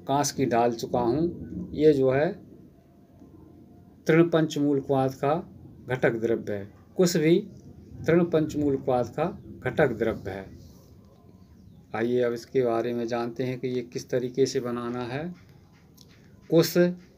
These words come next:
कांस, डाब, ईख, सर, इन सभी की जड़ों को लेकर कूट पीस कर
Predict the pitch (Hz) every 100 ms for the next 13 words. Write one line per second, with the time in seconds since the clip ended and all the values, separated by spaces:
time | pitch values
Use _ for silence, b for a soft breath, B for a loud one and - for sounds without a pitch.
0 | _ 127 135 160 165 170 - - - -
1 | - - - - 127 131 151 160 165 -
2 | - - - 127 135 165 170 - - -
3 | - - - - - - - 143 139 156
4 | 185 - - - - - - - - -
5 | - - 170 175 165 147 160 165 135 117
6 | 120 117 123 113 113 113 135 160 196 -
7 | - - - - - - - - - -
8 | 143 156 143 143 131 - 143 170